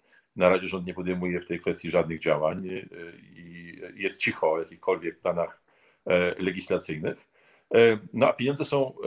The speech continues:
niezbędne ze względu na bardzo daleko idące zobowiązania, które rząd podjął w, e, i ustawie budżetowej,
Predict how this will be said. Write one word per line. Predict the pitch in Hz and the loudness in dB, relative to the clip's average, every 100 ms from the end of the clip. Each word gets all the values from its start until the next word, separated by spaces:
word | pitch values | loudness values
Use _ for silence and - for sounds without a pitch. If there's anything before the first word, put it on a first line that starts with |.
| 110 113 | 0 0
niezbędne | 117 117 - 104 80 80 107 | -2 -2 4 4 4 -2 -2
ze | 117 | -2
względu | 107 110 117 127 | -2 -2 -2 -4
na | 110 104 120 123 - | 0 4 4 4 0
bardzo | 95 113 123 127 | 2 4 4 2
daleko | 110 104 104 110 | 0 0 -2 -10
idące | 95 104 113 | -8 -10 -10
zobowiązania, | 107 107 95 98 90 113 82 71 | -14 -10 -8 -8 2 2 2 -6
które | - 80 | -12 -12
rząd | 76 82 | -12 -14
podjął | - 85 73 76 - - _ _ _ | -6 -6 -6 -14 -14 -18 _ _ _
w, | 90 90 90 92 92 90 - _ _ - | -8 -6 2 4 4 0 -4 _ _ -14
e, | - 90 87 85 85 85 85 85 - | -2 2 2 2 -2 -4 -10 -14 -8
i | 120 | -4
ustawie | 120 - 92 | -4 -2 -2
budżetowej, | 82 82 82 - 71 71 80 104 | -4 -6 -6 -4 -6 -4 -4 -4